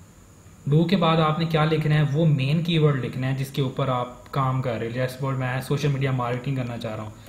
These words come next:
I will do social media मार marketing,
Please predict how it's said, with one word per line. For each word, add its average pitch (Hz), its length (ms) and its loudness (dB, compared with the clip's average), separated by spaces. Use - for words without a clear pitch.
I 143 120 2
will 143 180 2
do 143 80 2
social 151 440 -2
media 131 560 -4
मार 117 340 -8
marketing, 117 460 -6